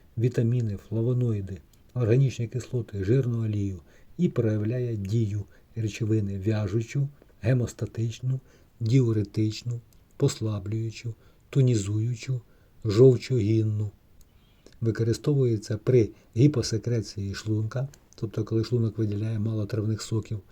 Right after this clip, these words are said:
гастралгії, колітах, при метеоризмі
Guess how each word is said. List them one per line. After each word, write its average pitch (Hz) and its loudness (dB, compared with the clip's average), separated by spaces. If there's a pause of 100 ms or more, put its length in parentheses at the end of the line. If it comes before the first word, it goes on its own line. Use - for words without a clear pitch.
(340)
гастралгії, 107 0 (240)
колітах, 113 2 (400)
при 123 4
метеоризмі 110 4